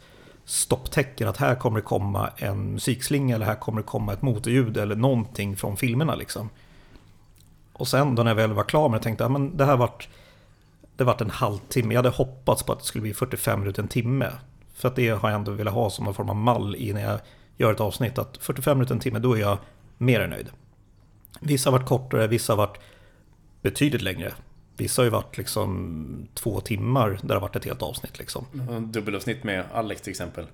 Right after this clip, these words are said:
Speaker 1: Ja, till exempel. Jag vet två avsnitt i alla fall. Jag tror det var Gine Skog och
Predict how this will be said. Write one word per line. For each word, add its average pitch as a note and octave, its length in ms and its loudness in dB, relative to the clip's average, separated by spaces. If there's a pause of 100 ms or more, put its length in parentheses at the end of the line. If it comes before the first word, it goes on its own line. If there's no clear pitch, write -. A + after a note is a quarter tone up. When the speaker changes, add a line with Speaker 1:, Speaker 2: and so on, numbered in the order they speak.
(180)
Speaker 1:
Ja, E3 220 8
till E3+ 120 4
exempel. A2+ 680 2
Jag - 100 8
vet C3 420 0
två D#3 260 4 (240)
avsnitt A2 440 2
i A#2 40 4
alla G#2+ 100 0
fall. G#2 220 -2
Jag A#2 100 0
tror B2+ 200 2
det A#2 100 -2
var A#2 240 2 (320)
Gine C3 260 4
Skog B2 360 0
och - 300 -2